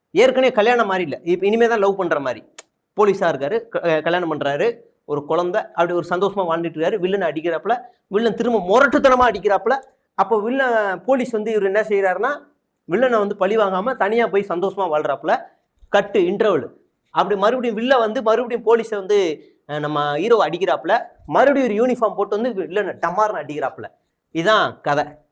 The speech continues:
கரெக்டா வில்லன் சாவுறான், படத்தை முடிக்கிறோம். படத்தோட பேரு தெரி. ஏய், ஜனநாயகன்னு வரணும்டா லூசு, பைத்தியக்கார பயலே. சரி, ஓகே, இதான் கான்செப்ட்.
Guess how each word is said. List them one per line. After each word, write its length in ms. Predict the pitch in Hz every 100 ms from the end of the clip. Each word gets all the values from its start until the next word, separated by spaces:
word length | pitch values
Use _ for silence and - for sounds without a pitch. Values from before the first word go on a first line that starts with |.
| _
கரெக்டா 760 | 156 165 165 214 185 139 110 107 -
வில்லன் 280 | 160 196 -
சாவுறான், 520 | 170 190 196 240 - _ _ _ _
படத்தை 380 | 127 170 175 156
முடிக்கிறோம். 340 | 156 156 120 -
படத்தோட 360 | 160 165 170 147
பேரு 280 | 160 185
தெரி. 260 | 180 143 147 240
ஏய், 640 | 180 196 202 247 262 - - - _ _ _ - 196 _ -
ஜனநாயகன்னு 640 | 131 190 190 160 165 180 131
வரணும்டா 260 | 139 139 117
லூசு, 380 | 180 - 113 - _ -
பைத்தியக்கார 440 | 185 - 131 -
பயலே. 120 | - - _ _ _ _ _
சரி, 240 | - 117 - _ _ _ _ -
ஓகே, 220 | 120 - - - - _ _ _ _ 160
இதான் 200 | 156 147
கான்செப்ட். 560 | 131 127 110 180 214